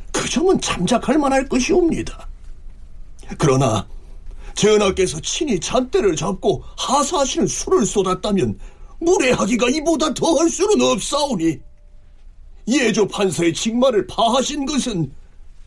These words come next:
그 벌이 너무 가볍사옵니다. 또한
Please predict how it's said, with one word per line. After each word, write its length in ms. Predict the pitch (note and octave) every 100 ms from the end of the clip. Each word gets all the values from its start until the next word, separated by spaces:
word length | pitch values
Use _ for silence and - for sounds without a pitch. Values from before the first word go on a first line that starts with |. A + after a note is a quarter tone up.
| - - - -
그 280 | - - E4 -
벌이 380 | - - F#4+ D4
너무 420 | G3+ A3 G#3+ F#3 - -
가볍사옵니다. 1200 | B2+ - B3 G4+ E3+ - F2+ B2 E3 A3 - - - - - - - - - -
또한 480 | G3+ - F#3+ C#3